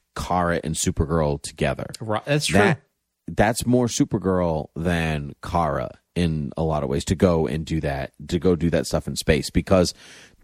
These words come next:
Speaker 1: I'm gonna skip to unbiased journalism, our, our final theme, where Kat buys Catgo,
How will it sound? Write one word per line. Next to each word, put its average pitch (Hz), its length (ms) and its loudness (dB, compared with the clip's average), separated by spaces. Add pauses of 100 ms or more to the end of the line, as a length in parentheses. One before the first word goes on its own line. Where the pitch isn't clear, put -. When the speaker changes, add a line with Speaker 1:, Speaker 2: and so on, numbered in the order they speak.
(200)
Speaker 1:
I'm 123 80 2
gonna 104 100 4
skip - 260 0
to - 240 2
unbiased 78 500 -2
journalism, 76 540 0
our, 67 280 -2 (120)
our 73 280 -2
final 80 340 -2
theme, 73 200 -2
where 71 140 -4
Kat 95 360 0 (280)
buys 104 260 4
Catgo, 78 640 0